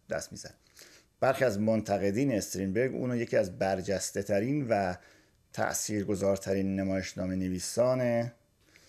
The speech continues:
برخی از منتقدین استرینبرگ را یکی از برجسته ترین و تأثیرگذارترین نمایشنامه نویسان، نمایشنامه نویسان اوایل قرن بیستم می‌دانند.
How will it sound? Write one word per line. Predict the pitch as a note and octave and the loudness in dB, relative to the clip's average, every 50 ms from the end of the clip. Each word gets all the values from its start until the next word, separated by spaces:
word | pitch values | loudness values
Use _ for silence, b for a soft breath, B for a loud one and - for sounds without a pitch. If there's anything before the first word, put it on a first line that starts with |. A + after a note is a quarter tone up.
| b b b b b | b b b b b
برخی | - A#2 C#3 D#3+ D#3 F3 | 2 4 4 6 6 6
از | E3 C3+ | 4 6
منتقدین | C3+ B2 A#2+ - A#2 A2+ A2+ A#2 A#2 B2+ C3 G#2 E2+ D#2+ - | 6 2 2 4 4 4 4 4 4 2 0 0 0 -2 -4
استرینبرگ | - - - A2 A2 G#2 G#2+ C3 C#3 B2+ | -4 -4 -2 0 0 2 2 2 2 4
را | D3 D3 D3+ D3+ | 4 4 4 4
یکی | D3 - - | 2 2 2
از | C3+ B2 G#2+ G2+ - | 2 2 2 0 0
برجسته | G2 F#2+ F#2+ F#2 G2 G2 F#2+ - G#2+ | 2 2 2 4 4 2 2 0 -2
ترین | G2 G2 G#2 A2 | 0 0 0 0
و | G#2+ | 0
تأثیرگذارترین | G2+ - G#2 G2 - - G2+ G2 F#2 G2 F#2+ F#2+ G2+ G2 F#2+ - G2+ B2+ D#3 D3 B2+ | 0 0 0 -2 0 -2 -4 -4 -2 -4 -2 0 0 0 0 0 0 0 0 0 0
نمایشنامه | A#2 A2 G#2 - - G2 F#2+ | 0 -2 -2 -2 -2 -4 -4
نویسان، | F#2 - - G#2+ A2+ A2+ - G#1 - - G2+ - - - F#2 F#2+ | -4 -4 -4 -2 -2 -2 -2 -4 -4 -4 -4 -2 -2 -2 -2 0
نمایشنامه | G2+ G2+ G#2 G#2 G#2 F#2 G#2 G#2+ G#2 | 0 0 0 0 -2 -2 -2 0 0
نویسان | G2+ G2+ G2+ - C3 C#3 C#3+ - - - | 0 0 -2 0 0 0 0 -2 -2 -2
اوایل | A#2 G#2 G2+ G2 A2+ C3 B2 | -2 2 4 4 4 4 4
قرن | G2+ G#2 G#2 G#2 F#2+ | 2 2 0 0 -2
بیستم | E2+ E2 - - - F2 D#2 | -2 -4 -10 -8 -8 -10 -10
می‌دانند. | D2+ C#2+ C#2+ - - - | -10 -12 -12 -14 -16 -18